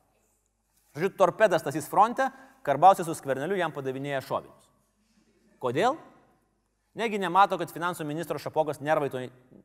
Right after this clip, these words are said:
nutrūks, kalbant apie Lietuvą kaip apie fintecho rojų. Negi jie nemato, kad bankų sektoriaus įsiūbavimas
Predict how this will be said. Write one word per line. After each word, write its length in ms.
nutrūks, 520
kalbant 320
apie 200
Lietuvą 320
kaip 120
apie 180
fintecho 460
rojų. 260
Negi 220
jie 100
nemato, 340
kad 120
bankų 400
sektoriaus 440
įsiūbavimas 760